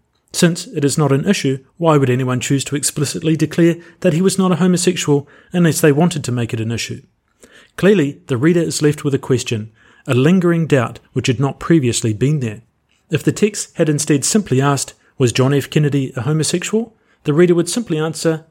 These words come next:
'No,' and forget the matter. If it had simply declared, 'John F Kennedy was a homosexual,' it would have left the reader begging for further justification or argument to support the proposition. Phrasing it as a negative declaration, however,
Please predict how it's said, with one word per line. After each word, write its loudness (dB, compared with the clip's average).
'No,' -4
and -4
forget -2
the -2
matter. -4
If 0
it 2
had 0
simply -2
declared, -2
'John 0
F -2
Kennedy 0
was -2
a 2
homosexual,' 0
it 0
would 4
have 2
left -2
the 0
reader 2
begging 0
for -4
further 2
justification 0
or 0
argument 2
to -8
support 0
the 0
proposition. -2
Phrasing 2
it -6
as -2
a -2
negative 2
declaration, 2
however, -2